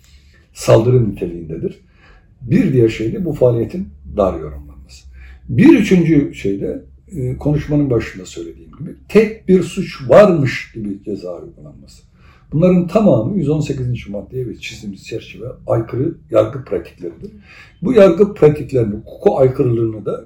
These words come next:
görünür kılmak, yazmak, çizmek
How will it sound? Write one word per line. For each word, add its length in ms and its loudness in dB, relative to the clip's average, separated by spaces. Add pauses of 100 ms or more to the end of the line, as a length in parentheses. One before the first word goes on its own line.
görünür 460 4
kılmak, 600 -14 (360)
yazmak, 460 2
çizmek 640 -4